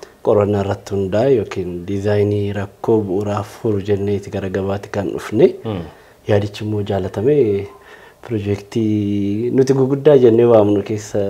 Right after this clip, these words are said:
Speaker 1: galleeti.
Speaker 2: Mm.
Speaker 1: Akka konsaltaantiitti, akka sab konsaltaantiitti, akka gorsaattis
Speaker 2: Mhm.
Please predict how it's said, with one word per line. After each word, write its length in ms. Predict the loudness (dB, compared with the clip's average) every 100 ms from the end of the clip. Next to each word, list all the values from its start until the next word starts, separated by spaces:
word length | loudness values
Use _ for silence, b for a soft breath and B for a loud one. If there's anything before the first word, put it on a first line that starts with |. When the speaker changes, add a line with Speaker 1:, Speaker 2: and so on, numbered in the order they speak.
| -4 -6 -6
Speaker 1:
galleeti. 720 | -6 -6 -4 -6 -6 -12 -12
Speaker 2:
Mm. 800 | -12 -16 -18 -20 -20 _ -8 -4 -4
Speaker 1:
Akka 120 | -6
konsaltaantiitti, 920 | -12 -12 -12 -8 -8 -8 -10 -10 -10 -8
akka 140 | -10 -12
sab 140 | -14
konsaltaantiitti, 720 | -12 -12 -12 -12 -12 -10 -6 -6
akka 160 | -6
gorsaattis 720 | -2 -2 -2 -6 -8 -8 -8 -6
Speaker 2:
Mhm. 420 | -6 -6 -8